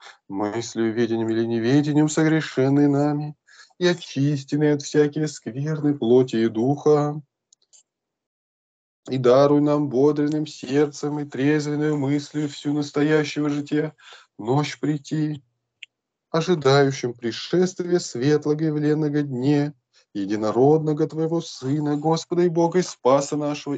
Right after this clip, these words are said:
Иисуса Христа. Вон же со славою судья всех приидет,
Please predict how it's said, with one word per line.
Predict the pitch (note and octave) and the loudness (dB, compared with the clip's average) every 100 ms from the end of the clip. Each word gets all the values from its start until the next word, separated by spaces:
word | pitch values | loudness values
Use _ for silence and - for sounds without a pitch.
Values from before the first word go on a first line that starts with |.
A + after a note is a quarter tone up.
| C#3 | -6
Иисуса | A#2 A2 - E3 - D#3+ | -6 -6 -10 -16 -12 -12
Христа. | - G#2+ - - D3 C#3+ D3 _ _ - - - | -12 -14 -10 -4 -2 -4 -8 _ _ -20 -20 -8
Вон | E3+ F3+ F3+ | 0 4 4
же | F3 | 2
со | E3+ F3+ | 0 -2
славою | - E3+ F3 E3+ E3 | -2 0 2 0 -4
судья | F3 E3 E3+ | -6 -2 -4
всех | E3+ G3 F#3+ | -4 -8 -8
приидет, | - B2 B2 D3 D3 C#3+ D3+ D3 D3+ | -8 -10 -10 -6 -6 -4 -2 -2 -4